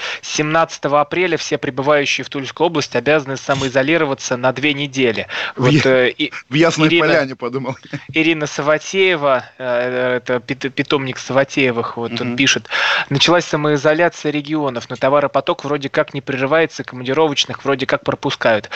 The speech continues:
Speaker 1: Хотя вот из тульского питомника уже никого в командировку в соседнюю область не пошлёшь. Сидеть потом две недели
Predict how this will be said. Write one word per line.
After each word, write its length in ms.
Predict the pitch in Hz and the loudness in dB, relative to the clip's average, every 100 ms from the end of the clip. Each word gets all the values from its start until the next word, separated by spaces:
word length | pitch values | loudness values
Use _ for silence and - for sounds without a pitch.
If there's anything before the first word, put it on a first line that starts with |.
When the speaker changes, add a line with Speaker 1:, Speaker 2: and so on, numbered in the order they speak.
| - - | -8 -8
Speaker 1:
Хотя 420 | - 139 135 160 151 | -2 0 2 2 2
вот 200 | 143 147 | 0 -6
из 120 | 139 | -6
тульского 460 | - 165 - 143 | -4 -4 -4 -4
питомника 560 | 131 139 - 180 147 - | -4 -2 0 0 -4 -4
уже 220 | 131 147 | -2 0
никого 340 | 139 135 131 160 | 0 0 2 0
в 60 | |
командировку 580 | - 131 127 135 - - | -4 -6 0 0 0 -2
в 40 | |
соседнюю 480 | - 123 156 127 135 | -6 -2 -2 0 0
область 260 | 151 135 - | 2 0 0
не 60 | |
пошлёшь. 520 | 135 139 - 113 110 - | 0 2 2 -2 -4 -4
Сидеть 280 | 110 143 - | -4 -4 -2
потом 280 | 120 143 | -2 -2
две 200 | 120 131 | -2 -2
недели 400 | 143 127 127 156 | -2 -2 0 0